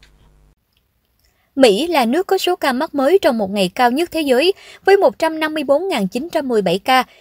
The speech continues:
trong khi Indonesia là nước có số ca tử vong cao nhất với một ngàn bốn trăm chín mươi hai ca. Mỹ vẫn là quốc gia chịu ảnh hưởng nặng nề nhất của đại dịch trên thế giới với ba mươi tám triệu hai trăm ba mươi mốt ngàn bảy trăm tám mươi bảy ca nhiễm và sáu trăm bốn mươi ba ngàn một trăm mười hai ca tử vong.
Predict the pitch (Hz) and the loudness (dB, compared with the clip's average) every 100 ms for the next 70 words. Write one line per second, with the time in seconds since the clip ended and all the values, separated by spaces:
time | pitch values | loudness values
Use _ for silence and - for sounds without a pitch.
0 | _ - 349 - 320 - 277 269 254 247 | _ -4 -2 -2 -2 -2 -2 -2 -2 -2
1 | 254 202 220 196 294 349 339 349 285 247 | 0 0 0 -2 -2 -4 -4 -4 -4 -2
2 | 180 185 254 233 240 254 392 _ 330 370 | -4 -2 -4 -2 -2 0 -2 _ -2 0
3 | 214 220 196 196 269 381 285 226 240 330 | 0 0 2 2 2 0 -4 -4 -6 -6
4 | 247 233 - 226 196 _ _ _ _ _ | -8 -8 -2 -2 -2 _ _ _ _ _
5 | _ _ 247 214 320 - - 247 262 359 | _ _ 0 2 -2 -8 0 2 2 -2
6 | 247 349 - 262 220 214 202 220 233 214 | 0 -2 -2 -2 0 0 -2 -2 -2 -2
7 | 277 196 214 208 214 359 - 254 190 196 | -4 -4 -2 -2 -2 -6 -4 -2 0 -2
8 | 196 220 202 262 220 277 392 - - - | -2 -4 -4 0 0 0 -4 -8 -12 -2
9 | 381 339 330 330 - 269 349 339 196 220 | 0 2 2 -2 -6 -6 -4 -2 -2 -2
10 | 285 269 277 269 262 262 302 - 240 190 | -8 -4 -4 -2 -2 -2 -4 -6 -8 -4
11 | 185 180 262 226 214 285 320 240 196 277 | -4 -4 -6 -6 -6 -6 -2 -2 0 -2
12 | 294 233 208 311 - - - 269 294 359 | 0 0 0 -6 -18 -4 0 2 2 0
13 | 359 320 285 349 370 339 311 247 190 208 | 0 0 0 2 0 0 -2 -4 -2 -2
14 | 196 262 247 202 233 226 214 214 - 170 | -2 -6 -4 -4 -4 -4 -4 -4 -4 2
15 | 254 247 | 2 2